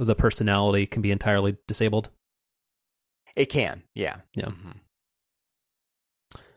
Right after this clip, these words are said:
Speaker 1: Um, I have nothing this week. I'm gonna, just gonna r-, double down on my pick of having that little chime thing on your Apple Watch every fifteen minutes. But other than that, yeah, no, this is a, um,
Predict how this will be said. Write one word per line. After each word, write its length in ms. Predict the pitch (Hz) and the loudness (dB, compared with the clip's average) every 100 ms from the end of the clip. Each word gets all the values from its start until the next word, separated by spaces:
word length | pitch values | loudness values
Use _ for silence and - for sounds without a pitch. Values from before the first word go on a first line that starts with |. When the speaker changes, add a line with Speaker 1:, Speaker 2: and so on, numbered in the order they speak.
| _ _ _ _ _ _ _ _ - | _ _ _ _ _ _ _ _ 2
Speaker 1:
Um, 720 | 117 113 110 120 156 190 214 _ _ _ _ _ _ _ _ _ | 4 6 4 4 4 0 -2 _ _ _ _ _ _ _ _ _
I 100 | 147 | 2
have 100 | 170 | 2
nothing 260 | 160 185 139 | 2 2 0
this 160 | 98 120 | -2 -6
week. 220 | 110 - _ _ _ _ _ _ _ - | -10 -12 _ _ _ _ _ _ _ -4
I'm 100 | 123 | 2
gonna, 140 | 120 | 2
just 160 | 110 120 | 2 2
gonna 260 | 113 110 120 113 117 | 2 2 -2 -4 -4
r-, 80 | |
double 260 | 120 117 113 | 0 2 2
down 300 | 113 110 113 | 2 2 2
on 140 | 107 | 2
my 580 | 104 101 101 101 101 101 - | 2 2 2 2 0 -2 2
pick 280 | 139 135 - - | 0 0 -6 -2
of 680 | 104 98 98 98 101 - _ _ _ _ | 0 2 2 0 -4 -12 _ _ _ _
having 180 | 110 107 | 0 2
that 60 | 104 | 2
little 140 | 98 | 0
chime 340 | - 104 101 | 0 0 0
thing 200 | 98 107 | 0 -2
on 60 | 98 | 0
your 100 | 98 | 0
Apple 240 | 98 - | -2 -2
Watch 420 | 135 160 - - - _ _ _ - | -2 -2 -2 -12 -16 _ _ _ 0
every 140 | 131 | 2
fifteen 300 | 147 - 147 | 2 0 -2
minutes. 280 | 151 175 - | 0 -2 -4
But 180 | - - | -4 0
other 80 | 139 | 0
than 40 | 107 | 2
that, 240 | 117 - | 0 0
yeah, 160 | 113 104 | -2 0
no, 200 | 98 98 | 0 2
this 180 | 98 | 0
is 160 | 104 101 | -2 0
a, 280 | 101 98 98 | 0 0 -2
um, 400 | - 90 - | -4 -4 -6